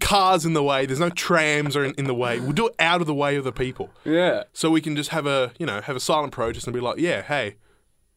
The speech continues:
Speaker 1: let's stop the protests, but let's do it, you know, in a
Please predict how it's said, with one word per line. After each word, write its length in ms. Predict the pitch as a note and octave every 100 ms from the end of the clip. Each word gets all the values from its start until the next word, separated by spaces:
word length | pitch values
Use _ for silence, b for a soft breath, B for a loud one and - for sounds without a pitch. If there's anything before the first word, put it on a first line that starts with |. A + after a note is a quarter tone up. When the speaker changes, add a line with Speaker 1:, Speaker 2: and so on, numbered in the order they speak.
| _
Speaker 1:
let's 220 | C#3 F3
stop 220 | - -
the 40 | -
protests, 640 | - F3+ E3+ B2+ - - - _ _ _ _
but 200 | D#3+ D3+
let's 240 | D#3 E3+ -
do 240 | E3 D3
it, 80 | A#2+ _ _ _
you 140 | - D3
know, 220 | G2+ G#2 -
in 160 | C#3+ C3+
a 240 | B2 B2